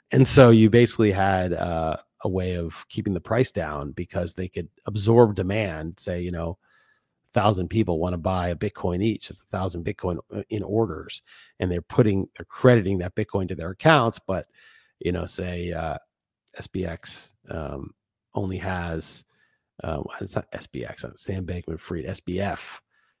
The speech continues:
uh, F T X, that's what it was. That F T X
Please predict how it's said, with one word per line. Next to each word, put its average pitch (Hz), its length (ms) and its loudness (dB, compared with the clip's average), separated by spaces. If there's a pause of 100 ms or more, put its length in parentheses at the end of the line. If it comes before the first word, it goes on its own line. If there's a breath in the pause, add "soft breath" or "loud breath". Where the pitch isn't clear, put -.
(200)
uh, 92 120 -6 (120)
F 139 180 2
T 98 200 -2
X, - 400 -10
that's - 160 -10
what 110 100 -2
it - 80 -4
was. - 260 -8 (340 loud breath)
That - 120 -8
F - 140 0
T 139 220 0
X - 380 -2